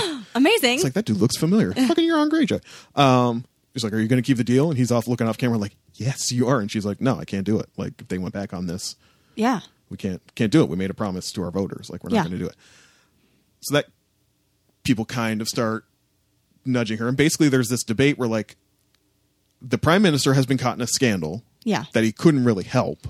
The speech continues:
Speaker 1: Mm-hmm.
Speaker 2: about, like, you know, using funds for other things.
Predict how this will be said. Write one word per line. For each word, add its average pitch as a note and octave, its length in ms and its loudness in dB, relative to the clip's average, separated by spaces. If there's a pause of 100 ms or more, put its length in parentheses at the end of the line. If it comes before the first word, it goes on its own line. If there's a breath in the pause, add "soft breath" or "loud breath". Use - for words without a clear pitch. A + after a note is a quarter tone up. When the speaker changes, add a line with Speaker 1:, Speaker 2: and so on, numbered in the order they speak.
Speaker 1:
Mm-hmm. F#3+ 380 0 (260)
Speaker 2:
about, G#2+ 300 -4
like, F#2+ 180 -6
you G#2 60 -6
know, G2+ 140 -4
using G#2 280 -4
funds G#2+ 260 -2
for F#2 120 -2
other F#2+ 180 0
things. G2+ 420 -2